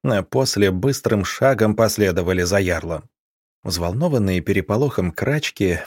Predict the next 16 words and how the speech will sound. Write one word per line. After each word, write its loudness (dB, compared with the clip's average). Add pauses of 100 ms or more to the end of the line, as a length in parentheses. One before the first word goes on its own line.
(140)
недовольно 0
застрекотали 0
над 0
головами. 2 (360)
Их -2
присутствие -2
от -2
чего-то 0
ещё 0
больше 2
нагоняло 2
страху. -4 (880)
Протиснувшись 0
через 0
кольцо 0
людей, -2